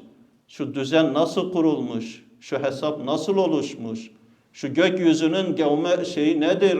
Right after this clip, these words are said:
astrolojinin hesabı nedir? Ufku geniş olmuyorlar. Ama diyor, sadece mekteplerde okutulan fenni ilimlerde yetişen insanlar da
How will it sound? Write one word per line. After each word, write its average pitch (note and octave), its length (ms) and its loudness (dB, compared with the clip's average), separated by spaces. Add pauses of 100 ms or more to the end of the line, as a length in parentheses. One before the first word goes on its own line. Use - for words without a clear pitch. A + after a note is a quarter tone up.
astrolojinin D3 840 0
hesabı C3+ 540 -4
nedir? D#3 480 0 (800)
Ufku G#3+ 460 0 (260)
geniş E3 380 2
olmuyorlar. A#2+ 840 4 (720)
Ama C#3+ 260 2
diyor, E3+ 140 2
sadece F3+ 460 4
mekteplerde D#3+ 760 0
okutulan E3+ 640 4
fenni D#3+ 340 0
ilimlerde D3+ 680 2
yetişen E3 600 0 (260)
insanlar D3 720 2
da C#4 400 4